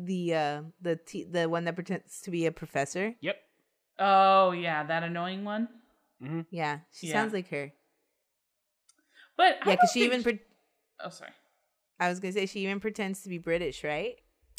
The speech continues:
Speaker 2: Yeah, she does.
Speaker 1: Yeah. What are you gonna say, Lori?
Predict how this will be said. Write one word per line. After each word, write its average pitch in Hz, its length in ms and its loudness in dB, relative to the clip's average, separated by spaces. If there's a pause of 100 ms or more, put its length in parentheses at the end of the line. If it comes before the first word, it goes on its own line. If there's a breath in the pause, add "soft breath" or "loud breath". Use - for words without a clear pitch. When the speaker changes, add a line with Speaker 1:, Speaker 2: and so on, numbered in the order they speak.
(160)
Speaker 2:
Yeah, 285 180 -2
she - 160 -12
does. 381 220 -12 (340)
Speaker 1:
Yeah. 226 160 -6 (1300)
What 233 100 -2
are - 20 2
you 247 100 0
gonna 247 80 0
say, 240 180 0
Lori? 262 300 -4